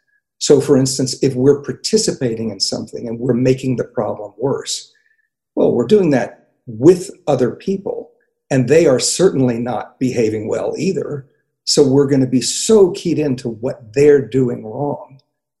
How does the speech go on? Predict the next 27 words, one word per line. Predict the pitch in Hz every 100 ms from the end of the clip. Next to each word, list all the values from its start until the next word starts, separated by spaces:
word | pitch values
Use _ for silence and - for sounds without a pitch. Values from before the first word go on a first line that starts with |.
| _
And | 151
we're | 175
not | 185 -
wrong | 127 151 160 156
about | 113 - _ 165 196 214
that, | - - - _ _ _ _
but | - 123
the | 131
more | 131 131 139
escalated | 127 147 - 147 123 113
the | 110
battle | - 156 180 110 107
is, | - 135 - - _ _ _ -
the | 131
more | 131 131
we'll | 127 -
see | - 135
that | 131 123 -
to | -
the | 113
exclusion | - - - 151 160 135 123
of | 113
our | 117
own | 113
participation | 110 - - - 135 139 - -
in |
it. | -